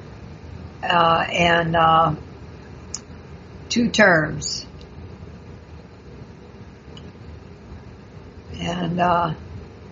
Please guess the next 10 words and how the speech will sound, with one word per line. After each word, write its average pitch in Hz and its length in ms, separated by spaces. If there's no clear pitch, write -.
I'm 180 180
just 180 240
gonna 180 200
say 170 340
things, 170 540
uh, 175 720
one 214 340
thing 226 260
he 208 160
accomplished 208 800